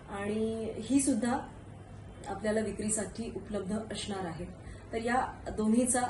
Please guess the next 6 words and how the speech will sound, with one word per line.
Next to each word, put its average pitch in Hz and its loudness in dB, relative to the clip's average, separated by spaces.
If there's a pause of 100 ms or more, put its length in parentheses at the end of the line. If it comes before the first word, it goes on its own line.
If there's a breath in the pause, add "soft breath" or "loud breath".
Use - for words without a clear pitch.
(120)
लाभ 208 0
भाविकांनी, 196 -2 (260)
अ, 180 -6 (360)
मोठ्या 220 2
संख्येने 233 2
उपस्थित 202 -2